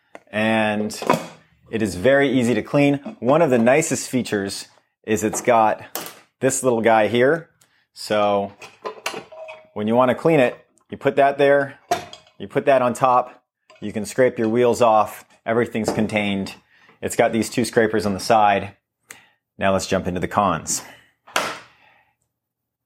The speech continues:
It is weak. We've burned through a number of these and to the point where you literally take the whole thing and just throw it in the trash, which sucks. I hate doing that.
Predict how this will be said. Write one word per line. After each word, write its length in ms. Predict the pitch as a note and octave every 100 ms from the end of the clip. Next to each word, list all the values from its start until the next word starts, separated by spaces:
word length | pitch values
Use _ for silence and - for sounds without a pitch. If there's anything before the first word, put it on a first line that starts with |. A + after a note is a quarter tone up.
| _ -
It 160 | C3
is 160 | C3 F#2
weak. 440 | G#2+ G#2+ - - - _ _ _ _ _ _ _
We've 480 | G2 A2+ B2+ F#2+ - _
burned 340 | - B2 B2+ A#2
through 280 | C3 B2 G#2
a 40 |
number 460 | G2 A#2+ B2+ A2 G2+
of 80 |
these 320 | F#2+ F#2 F#2 G2
and 300 | F#2 F2+ - _
to 120 | -
the 80 | G#2+
point 240 | - A#2+ G#2+
where 440 | G#2 G2+ F#2 - _ _ _ F#2+
you 160 | F#2
literally 380 | F#2 G2+ G#2+ G#2+
take 220 | A#2 A2+
the 80 | A2
whole 180 | A#2 -
thing 260 | C#3 E3
and 100 | E3+
just 220 | - - _ _
throw 200 | F2 G2
it 60 | A2+
in 60 |
the 60 | -
trash, 600 | - B2+ F2 - - - _ _ _
which 220 | G2 F#2+
sucks. 640 | - - C3+ - - - -
I 100 | F#2+
hate 360 | - G#2 G#2+ -
doing 280 | F#2 E2 -
that. 240 | -